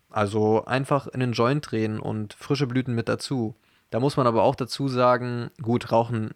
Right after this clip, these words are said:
ist eigentlich immer eklig, schmeckt zumindest nicht gut. Muss man auf jeden Fall mögen wollen. Ähm, ich hab das ein paar Mal probiert, ich hab auch diverse andere Sachen schon ausprobiert. Ich hab schon Kapseln gemacht, ich hab mir Liquid hergestellt,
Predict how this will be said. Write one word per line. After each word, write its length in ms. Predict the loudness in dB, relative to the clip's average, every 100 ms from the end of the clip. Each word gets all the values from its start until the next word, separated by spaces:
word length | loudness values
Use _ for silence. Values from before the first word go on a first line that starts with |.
| _
ist 140 | -8 -2
eigentlich 360 | 0 0 -4
immer 380 | 0 2 4 2 0
eklig, 560 | -2 -2 -2 -2 -6 _ -14
schmeckt 300 | -6 -6 -4
zumindest 340 | -4 -4 -4
nicht 180 | -6 -6
gut. 280 | -4 -4 -6 _ _ _
Muss 180 | 2 4
man 120 | 6
auf 140 | 6
jeden 160 | 4 2
Fall 420 | 4 6 6 4 0
mögen 460 | 4 6 4 2
wollen. 440 | 4 4 2 -2 -8 -10
Ähm, 520 | -6 -4 -2 -4 -4
ich 100 | -2
hab 120 | -4 -2
das 200 | -4 -2
ein 60 |
paar 140 | 0 2
Mal 160 | 2
probiert, 480 | 0 -4 0 0 0
ich 140 | 0
hab 260 | -2 -2 _ _ -2
auch 260 | 2 2
diverse 440 | 0 2 4 4 2
andere 260 | 2 2
Sachen 200 | 2 0
schon 160 | 0 -2
ausprobiert. 400 | -2 0 0 0
Ich 100 | 0
hab 100 | -2
schon 120 | -2
Kapseln 380 | -2 -2 -2 -2
gemacht, 400 | 0 0 -2 -6
ich 140 | -4
hab 160 | -4 -2
mir 180 | -2 0
Liquid 440 | -2 -2 -2 -2
hergestellt, 920 | -2 -2 -4 -4 -2 0 0 -2 -6